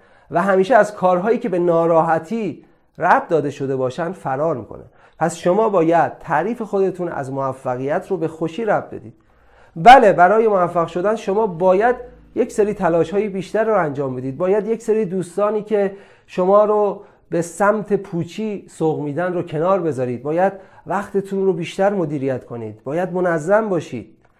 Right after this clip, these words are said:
منظم بودن هم تا حدی سخته، اما بعد از چند سال چه دستاوردی خواهید داشت اگر این کارها رو انجام بدید؟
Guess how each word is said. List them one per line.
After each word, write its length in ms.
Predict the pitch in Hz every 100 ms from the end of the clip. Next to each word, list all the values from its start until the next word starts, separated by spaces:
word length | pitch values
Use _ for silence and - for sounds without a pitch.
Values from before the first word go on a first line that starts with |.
| _ -
منظم 420 | 165 165 156 170
بودن 300 | 160 160 185
هم 180 | 185 175
تا 120 | 165
حدی 320 | 151 175 185 170
سخته، 540 | - 185 202 - -
اما 560 | - 262 247 190 139 - - _ _ _ _ _ _ _ _
بعد 240 | 143 185 190
از 220 | 180 -
چند 340 | - 196 254
سال 440 | 247 - 175 143 - -
چه 200 | - 294 302
دستاوردی 800 | 285 - - 180 165 156 139
خواهید 380 | 131 127 123 113
داشت 460 | 107 98 - _ _ -
اگر 240 | 151 147
این 220 | 139 196 202
کارها 340 | 147 135 135
رو 120 | 127
انجام 380 | 113 110 117 104
بدید؟ 300 | 104 127